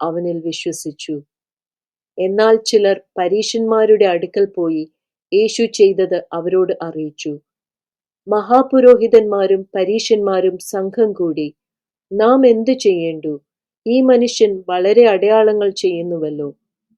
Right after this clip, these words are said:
അവനെ ഇങ്ങനെ വിട്ടേച്ചാൽ എല്ലാവരും അവനിൽ വിശ്വസിക്കും.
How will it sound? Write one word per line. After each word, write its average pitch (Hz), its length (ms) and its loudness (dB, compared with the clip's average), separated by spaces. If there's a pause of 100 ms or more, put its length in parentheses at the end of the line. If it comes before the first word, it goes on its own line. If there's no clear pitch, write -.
(300)
അവനെ 254 420 4
ഇങ്ങനെ 247 440 2
വിട്ടേച്ചാൽ 214 760 2 (200)
എല്ലാവരും 233 640 4
അവനിൽ 202 360 -4
വിശ്വസിക്കും. 165 720 -10